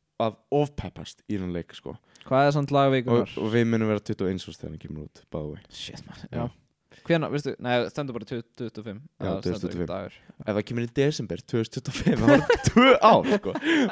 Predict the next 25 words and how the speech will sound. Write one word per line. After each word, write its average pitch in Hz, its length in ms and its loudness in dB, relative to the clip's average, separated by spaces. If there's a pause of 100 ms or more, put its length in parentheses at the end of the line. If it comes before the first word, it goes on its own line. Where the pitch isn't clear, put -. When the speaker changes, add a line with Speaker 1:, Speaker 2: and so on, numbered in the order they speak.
Speaker 1:
Bara - 260 2
motherfucker. 214 600 -2
Speaker 2:
Það 139 180 0
væri 123 180 -2
fucking 117 400 -8
fyndið. 117 220 -6
Speaker 1:
Það 110 120 -6
er 110 140 -4
svo - 220 -12
Speaker 2:
Það 135 140 0
gerist 135 300 4
örugglega, 135 240 4
Speaker 1:
lame. 110 100 0
Speaker 2:
sko. 85 200 -12 (140)
Það 113 100 -12
gerist 117 220 -4
hundrað 131 180 -8
prósent. 117 240 -12 (160)
Speaker 1:
Já, 101 200 -4
bara, 98 180 -2 (140)
uh, 143 180 -2 (140)
uh, 113 400 -10
some, 135 340 -6 (680)
you 135 200 -10
know, 127 260 -14